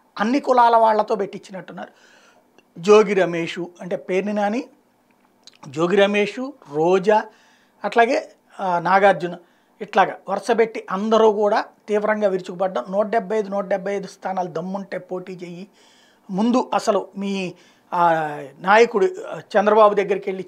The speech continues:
చేతులు కట్టుకుని ఉంచునేటువంటి లక్షణం నీది. అలాగే రాష్ట్రానికి సంబంధించి అసలు నువ్వేం చేస్తావో చెప్పు. ఇట్లా వరుస పెట్టి విరుచుకుపట్టం అన్నటువంటిది ప్రారంభించారు. ఓవరాల్గా పవన్ కళ్యాణ్ మీదన వీళ్ళు అనుసరిస్తున్న వ్యూహం ఒకటే.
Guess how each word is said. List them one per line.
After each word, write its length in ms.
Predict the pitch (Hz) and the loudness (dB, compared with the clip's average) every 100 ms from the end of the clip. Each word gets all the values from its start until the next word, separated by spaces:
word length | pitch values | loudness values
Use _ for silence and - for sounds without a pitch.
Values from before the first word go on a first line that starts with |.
| 202 | -6
చేతులు 220 | 196 202 | -6 -4
కట్టుకుని 360 | 196 - 196 | -6 -6 -14
ఉంచునేటువంటి 580 | 185 175 185 180 180 175 | -12 -10 -10 -8 -8 -8
లక్షణం 380 | 160 160 185 156 | -10 -10 -12 -10
నీది. 340 | 160 180 175 185 _ _ _ _ _ - | -8 -8 -10 -14 _ _ _ _ _ 0
అలాగే 440 | 208 214 233 226 _ _ - | 2 4 4 2 _ _ 0
రాష్ట్రానికి 500 | 196 - 240 214 214 | 0 2 0 0 -4
సంబంధించి 240 | 220 226 | -4 -2
అసలు 200 | 202 214 | -2 -4
నువ్వేం 380 | 196 196 226 220 | -2 0 0 4
చేస్తావో 440 | 214 208 214 190 | 4 2 -4 -6
చెప్పు. 400 | 185 202 - 202 - | -6 -10 -12 -18 -18
ఇట్లా 220 | 196 - - | -12 -10 -8
వరుస 220 | 190 - 214 | -10 -4 -4
పెట్టి 380 | 196 - 117 - _ _ _ 202 | -4 -6 -14 -18 _ _ _ -4
విరుచుకుపట్టం 560 | 208 240 208 202 196 | -2 0 2 0 -2
అన్నటువంటిది 380 | 180 175 196 190 | -6 -6 -8 -8
ప్రారంభించారు. 600 | 175 165 156 139 139 180 | -6 -6 -8 -16 -12 0
ఓవరాల్గా 460 | 190 233 240 240 247 | 4 6 6 4 0
పవన్ 420 | - 202 226 247 | 0 2 4 2
కళ్యాణ్ 640 | 247 233 233 220 220 214 | 0 2 2 2 -4 -6
మీదన 320 | 208 196 226 - | -8 -6 -10 -8
వీళ్ళు 200 | 202 196 | -8 -8
అనుసరిస్తున్న 540 | 196 208 208 - 208 | -8 -10 -12 -12 -12
వ్యూహం 360 | 185 180 185 226 | -10 -10 -10 -10
ఒకటే. 380 | 160 - 147 | -14 -16 -20